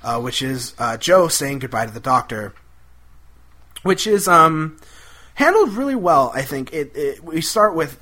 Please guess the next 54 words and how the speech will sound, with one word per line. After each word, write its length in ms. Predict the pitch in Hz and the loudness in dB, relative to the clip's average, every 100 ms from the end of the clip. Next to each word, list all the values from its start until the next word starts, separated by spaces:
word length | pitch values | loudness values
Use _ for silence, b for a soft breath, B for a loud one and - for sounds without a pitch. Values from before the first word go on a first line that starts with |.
| - | -18
Professor 380 | - 156 165 160 | -12 -8 -8 -8
Jones 320 | 147 151 139 | -8 -8 -8
waking 320 | 135 123 127 | -10 -8 -4
up, 240 | 139 139 - B B B B | -2 -4 -6 B B B B
and, 420 | 123 120 110 107 | -6 -6 -8 -8
um, 580 | 87 98 90 - - - - - - - - - - - | -8 -8 -10 -12 -14 -10 -8 -8 -8 -10 -12 -14 -18 -18
he 160 | 127 | -14
talks 380 | 147 156 139 - | -6 -4 -4 -6
to 140 | - 113 | -12 -10
Joe, 300 | 127 123 117 | -8 -6 -8
and 60 | |
he's 180 | 110 104 | -12 -14
like, 160 | 101 - | -16 -14
"Hey, 240 | 107 107 | -14 -14
do 40 | 104 | -14
you 60 | |
wanna 140 | 104 110 | -14 -16
come 180 | 98 | -18
to 60 | 101 | -18
the 80 | 95 | -12
Amazon 420 | 135 170 147 151 | -8 -6 -2 -4
with 160 | 143 131 | -4 -8
me?" 240 | 127 120 | -10 -10
And, 160 | 117 104 - | -12 -14 -14
and 160 | 113 | -14
Joe's 280 | 110 107 - | -12 -14 -12
like, 200 | 98 95 | -12 -12
"I'm 160 | 90 104 | -14 -16
sure." 300 | - - 143 | -12 -8 -6
And 120 | 139 | -8
she, 280 | 127 110 101 B B B B | -10 -12 -16 B B B B
she's 180 | 143 | -12
like, 160 | 123 113 | -10 -10
"Well, 100 | 117 | -10
I'm 120 | 110 110 | -10 -10
leaving 200 | 104 110 | -10 -4
unit." 380 | 185 180 165 | -2 -2 -2
And 280 | - 113 113 - - | -6 -12 -14 -14 -12
she 160 | - | -10
explains 340 | - - 127 123 | -10 -12 -10 -12
to 60 | |
the 60 | 110 | -12
Brigadier 320 | 117 123 123 | -14 -12 -12
that 100 | 120 | -12
she's 220 | - 104 | -14 -16
leaving 200 | 95 101 | -18 -10
unit. 360 | 139 170 190 160 | -6 -4 -6 -8
<laughs> 40 | |
And 140 | 165 147 | -8 -6
then 80 | 151 | -6
all 120 | 170 | -6
of 60 | 185 | -6
a 60 | |
sudden, 580 | 180 - 175 160 165 160 | -6 0 2 2 -4 -10